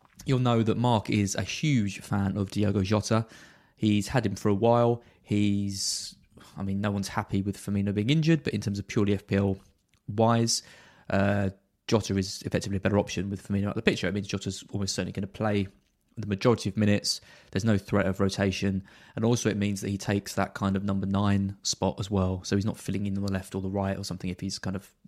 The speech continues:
filling in for Salah and Mane like he's, he's done before. So he is essentially playing as the most central,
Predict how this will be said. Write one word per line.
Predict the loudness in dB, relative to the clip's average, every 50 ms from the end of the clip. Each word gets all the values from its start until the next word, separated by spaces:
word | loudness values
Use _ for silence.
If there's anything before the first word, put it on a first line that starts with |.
| -20
filling | -12 -4 -2 -2 0 0
in | -2 -4
for | -2 -4 -6 -6 -6
Salah | -8 -6 -4 -4 -4
and | -4 -4
Mane | -4 -4 -4 -6 -10
like | -12 -12 -10
he's, | -8 -10 -10 -10
he's | -8 -10 -8
done | -6 -4 -6 -6
before. | -4 -2 -2 -2 -2 -2 -8 -16 -20 -20 -20 -20 -20 -20 _ -6
So | 0 4 4 6
he | 8 8 8
is | 6 6 2 -6 -18 -14 -8
essentially | -4 0 0 0 0 -2 -4
playing | -2 -2 -2 0 0
as | -2 -2
the | -2
most | -2 -2 -2 -2
central, | -4 -6 -6 -6 -6 -6 -6 -6